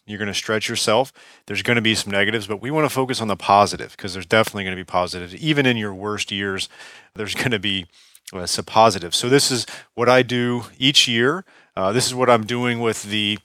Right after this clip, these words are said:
chiropractors that I am coaching with on marketing and business,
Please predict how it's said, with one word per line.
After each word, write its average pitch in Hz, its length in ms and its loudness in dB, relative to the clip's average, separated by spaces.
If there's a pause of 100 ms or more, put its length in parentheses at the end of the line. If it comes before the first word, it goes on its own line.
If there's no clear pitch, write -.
(340)
chiropractors 120 540 2
that 110 80 2
I 107 120 4
am 110 320 0
coaching 135 600 -6
with 139 240 0
on 104 240 -2
marketing 110 420 -4
and 92 120 -6
business, 123 480 -4